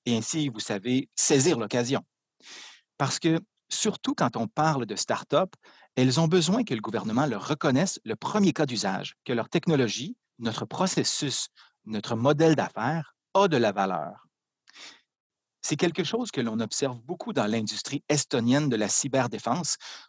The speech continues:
où l'on veut que la première preuve de concept soit réalisée de concert avec le gouvernement. Cela peut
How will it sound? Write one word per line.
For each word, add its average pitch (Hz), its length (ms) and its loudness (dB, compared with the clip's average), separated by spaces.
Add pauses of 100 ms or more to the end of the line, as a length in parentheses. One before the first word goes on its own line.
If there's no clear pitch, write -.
où 143 100 -8
l'on 147 160 2
veut 175 140 -4
que 135 120 -6
la 101 120 -2
première 202 480 2
preuve 160 340 -4
de 101 100 -16
concept - 540 -4 (220)
soit 135 260 -2
réalisée 165 540 2
de 127 140 -6
concert 160 600 0 (100)
avec 165 300 0
le 113 80 -4
gouvernement. 98 460 -6 (1900)
Cela 190 300 2
peut 156 180 0